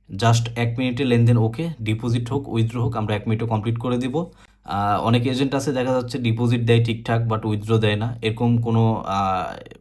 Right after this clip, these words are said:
ঝামেলা আমাদের মাঝে নেই। যখন উইথড্র লাগবে আমরা দিয়ে দেবো, যখন ডিপোজিট লাগবে আমাদের কাছে করতে পারবেন, কোনো সমস্যা নেই।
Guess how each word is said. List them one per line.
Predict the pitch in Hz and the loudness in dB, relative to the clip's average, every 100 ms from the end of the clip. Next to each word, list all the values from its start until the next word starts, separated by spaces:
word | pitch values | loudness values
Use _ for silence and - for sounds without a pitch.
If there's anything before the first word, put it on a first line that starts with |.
| - - - | -20 -20 -10
ঝামেলা | 92 110 113 | -2 2 4
আমাদের | 110 113 110 | 4 2 2
মাঝে | 107 117 | 2 2
নেই। | 110 139 | 2 0
যখন | 139 107 120 117 | -2 -2 2 4
উইথড্র | 113 113 120 123 113 | 4 4 2 2 2
লাগবে | 113 110 120 | 0 2 2
আমরা | 117 110 | 2 2
দিয়ে | 117 | 2
দেবো, | 117 120 | 2 2
যখন | 123 117 120 | 0 -2 0
ডিপোজিট | 110 104 107 | 0 -2 -4
লাগবে | 107 101 107 | -4 -4 -4
আমাদের | 101 104 | -4 -6
কাছে | 104 98 | -8 -8
করতে | 101 98 | -8 -6
পারবেন, | 107 104 131 | -4 -4 -8
কোনো | 117 104 | -8 -6
সমস্যা | 104 98 - | -6 -6 -6
নেই। | 127 175 | -6 -8